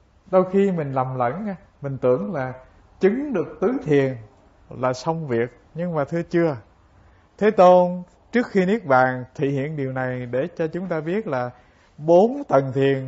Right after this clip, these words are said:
vẫn chưa phải là cái chỗ cứu cánh của Đức Thế Tôn muốn chỉ cho chư tỳ kheo. Và thành đạt được bốn tầng thiền, thưa các vị, cũng không phải giản dị.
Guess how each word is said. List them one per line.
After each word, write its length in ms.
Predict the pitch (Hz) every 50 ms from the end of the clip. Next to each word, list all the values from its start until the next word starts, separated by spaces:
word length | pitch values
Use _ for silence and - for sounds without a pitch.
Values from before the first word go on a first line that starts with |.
| 127 127
vẫn 300 | 131 135 165 208 220 208 -
chưa 420 | - 208 208 208 202 202 202 196 185
phải 340 | - - 139 123 120 139 180
là 520 | 202 175 147 135 131 131 131 131 127 120 113 - _ _ _ _ _ _ -
cái 100 | 175 185
chỗ 200 | - 147 147 165 160 -
cứu 220 | - 196 220 233
cánh 420 | 220 226 175 170 175 202 220 226 214 -
của 160 | 143 139 156
Đức 160 | 180 214 208 -
Thế 140 | - 196 190
Tôn 380 | - - 151 151 156 151 143 143
muốn 240 | 151 165 185 196
chỉ 360 | - - 123 120 127 143 185 180 -
cho 120 | 156 147
chư 220 | 143 - 147 139 139
tỳ 140 | 131 117 113
kheo. 300 | - 139 139 139 123 107 - _ _ _ _ _ _ _ _ _ _ _ _ _ _ _ _ _ _ _ _ _ _ _ _ _ _ _ _ _ _ _ _ _ _ _ _ -
Và 100 | 135 139 -
thành 300 | 143 165 160 160 156 151
đạt 280 | 151 151 156 156 156
được 80 | 160 160
bốn 240 | 170 175 202 240 277
tầng 200 | - 160 143 127
thiền, 380 | 151 143 143 143 147 143 143 143
thưa 200 | - 180 180 185
các 200 | 185 208 208 196
vị, 220 | 160 143 147 143 - - - _ _ _ _ _ _ _ _ -
cũng 140 | 180 208
không 180 | 208 196 190 185
phải 180 | 175 160 175 170
giản 220 | 156 170 185 180
dị. 240 | 160 131 131 156